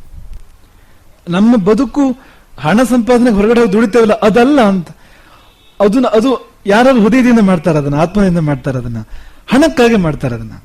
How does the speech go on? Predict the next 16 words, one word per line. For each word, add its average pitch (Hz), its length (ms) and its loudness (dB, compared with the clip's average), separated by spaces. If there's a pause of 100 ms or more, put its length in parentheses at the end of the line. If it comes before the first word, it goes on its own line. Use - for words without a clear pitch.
(160)
ಹೊರಗಡೆ 143 300 -6
ಹೋಗಿ, 110 320 -12 (920)
ಇದಕ್ಕಾಗಿ 247 480 0
ಅದನ್ನ 196 160 2
ಮಾಡ್ತಾರೆ, 135 600 -6
ಮನೆಗೋಸ್ಕರ, 208 760 2
ಬದುಕಿಗೋಸ್ಕರ 180 840 -4
ಅದನ್ನ 156 240 -2
ಮಾಡ್ತಾರೆ. 123 400 -4 (500)
ಯಾಕೆ 254 260 0
ಅದು 254 100 2
ಮುಖ್ಯ 262 320 0
ಆಯ್ತು? 165 420 -2 (280)
ಯಾಕೆ 233 200 0
ಇದು 240 100 2
ಗೌಣ 247 220 4